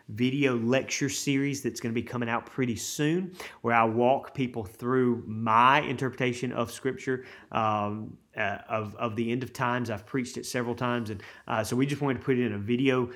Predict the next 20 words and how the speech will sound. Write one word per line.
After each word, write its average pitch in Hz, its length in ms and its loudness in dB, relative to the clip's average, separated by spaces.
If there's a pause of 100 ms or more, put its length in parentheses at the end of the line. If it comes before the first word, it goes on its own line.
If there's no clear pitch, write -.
(160)
lecture 135 460 2
series 135 640 0
and, 104 180 -4
and 107 240 -8
get 123 160 -2
that 117 160 2
out 107 300 4
to 117 100 -6
people. 123 460 -2
And, 104 180 -4 (320)
and, 120 180 -2
uh, 113 220 0
in 170 240 10
that, 113 220 4
I 120 100 6
take 131 240 -2
a - 80 0
whole 151 420 6
lecture 131 360 2
series, 101 560 -6